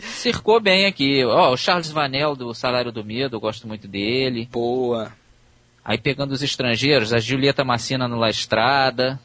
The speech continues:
Speaker 2: O próprio Anthony Quinn também no,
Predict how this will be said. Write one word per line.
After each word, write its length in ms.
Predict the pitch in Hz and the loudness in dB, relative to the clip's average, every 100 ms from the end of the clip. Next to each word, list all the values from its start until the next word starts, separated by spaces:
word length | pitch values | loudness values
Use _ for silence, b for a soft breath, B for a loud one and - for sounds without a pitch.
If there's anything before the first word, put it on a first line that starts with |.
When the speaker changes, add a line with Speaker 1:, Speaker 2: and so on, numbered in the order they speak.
| _ _ _ _ _ _ _ _ _ _ | _ _ _ _ _ _ _ _ _ _
Speaker 2:
O 40 | |
próprio 280 | - - 175 | -2 0 0
Anthony 200 | 139 123 | -4 -10
Quinn 260 | - 131 131 | -8 -8 -6
também 360 | 123 113 123 | -6 -4 -4
no, 400 | 117 113 107 101 | -4 -6 -8 -12